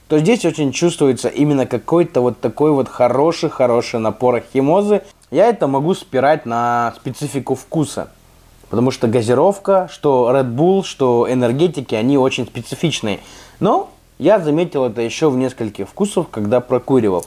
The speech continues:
Поэтому здесь есть свой такой жирненький минус, да, это то, что некоторые аромки отдают химозой. Но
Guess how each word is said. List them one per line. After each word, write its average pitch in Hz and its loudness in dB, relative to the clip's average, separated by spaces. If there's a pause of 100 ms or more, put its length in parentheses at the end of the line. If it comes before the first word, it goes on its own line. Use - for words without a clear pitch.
(320)
Поэтому 208 2
здесь 139 0
есть 139 0
свой 135 2
такой 120 -2 (100)
жирненький 127 0
минус, 117 0
да, 139 4
это 110 -6
то, 107 -8
что - -8
некоторые 101 0
аромки 202 0 (260)
отдают 117 0
химозой. 120 0 (280)
Но 151 0